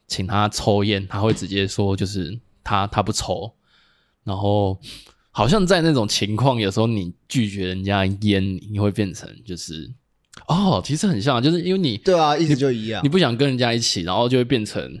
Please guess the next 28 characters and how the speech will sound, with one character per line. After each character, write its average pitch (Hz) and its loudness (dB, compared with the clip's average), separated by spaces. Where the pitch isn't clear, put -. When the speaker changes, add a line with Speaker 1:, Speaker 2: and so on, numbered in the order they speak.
Speaker 1:
你 107 -4
可 104 -6
能 85 -6
后 113 0
面 101 -2
就 98 -2
会， 98 -2
有 95 -8
时 101 -10
候 101 -2
会 - -8
被 110 -2
人 95 -6
家 92 -4
弄。 98 -8
Speaker 2:
你 135 -6
知 131 2
道 175 2
当 156 0
兵 151 -2
抽 147 0
烟 143 0
其 120 -8
实 117 -6
很 110 -10
重 117 -6
要 107 -8
吗？ 95 -16